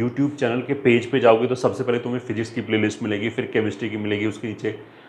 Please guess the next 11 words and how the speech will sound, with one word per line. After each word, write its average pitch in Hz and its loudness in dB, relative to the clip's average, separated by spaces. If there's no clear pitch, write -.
mathematics 110 2
में, 120 0
अ, - -20
calculus, 113 2
algebra, 104 4
coordinate 101 4
geometry 101 -2
and 139 4
trigonometry 117 2
की 113 -4
मिलेगी। 104 0